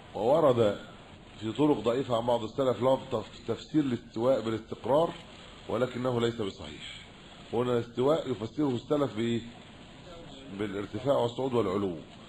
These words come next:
والاستقرار ده نقله ابن القيم عن مقاتل أظن، ولم يعتمده السلف ولم يقبلوه، وبالتالي فاحنا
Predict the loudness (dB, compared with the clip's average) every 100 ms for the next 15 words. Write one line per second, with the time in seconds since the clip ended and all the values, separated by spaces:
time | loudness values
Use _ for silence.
0 | -20 -8 -2 0 0 -2 4 4 6 8
1 | 8 6 -8 -6 -2 2 4 4 4 2
2 | 0 2 2 2 -2 -8 -16 -20 -20 -16
3 | -8 0 0 0 -2 2 4 4 2 0
4 | 0 -2 -4 -12 -14 -4 0 2 2 0
5 | -2 -2 2 2 2 -6 -12 -16 -16 -12
6 | -6 -4 -4 -4 -4 -2 -2 0 0 2
7 | 0 0 -2 -2 0 0 0 -2 -6 -8
8 | -8 -2 -2 -2 -4 -2 0 0